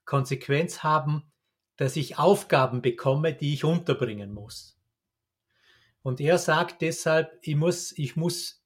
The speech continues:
mir am, ich sollte mir relativ, ich sollte mir am Anfang des Prozesses überlegen,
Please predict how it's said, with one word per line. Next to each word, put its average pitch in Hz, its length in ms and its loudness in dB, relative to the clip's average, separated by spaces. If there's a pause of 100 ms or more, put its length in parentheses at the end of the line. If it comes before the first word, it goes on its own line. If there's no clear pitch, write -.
(160)
mir 151 260 0
am, 143 200 0
ich 139 160 -8
sollte 180 340 2
mir 165 200 0
relativ, 156 760 0
ich 147 160 -8
sollte 160 280 0
mir 147 160 0
am 135 120 -2
Anfang 165 440 -2
des 156 200 -6
Prozesses 147 580 -2
überlegen, 143 640 0